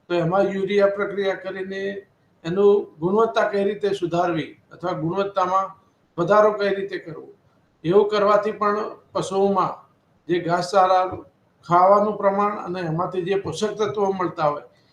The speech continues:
એ વધુ મળે અને દૂધ ઉત્પાદન વધારી શકાય.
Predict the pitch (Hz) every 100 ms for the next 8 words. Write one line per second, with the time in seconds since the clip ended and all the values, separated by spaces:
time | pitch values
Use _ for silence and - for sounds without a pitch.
0 | _ 202 214 185 208 214 214 208 185 190
1 | 175 180 175 180 175 196 208 - _ _
2 | - 165 170 - - - -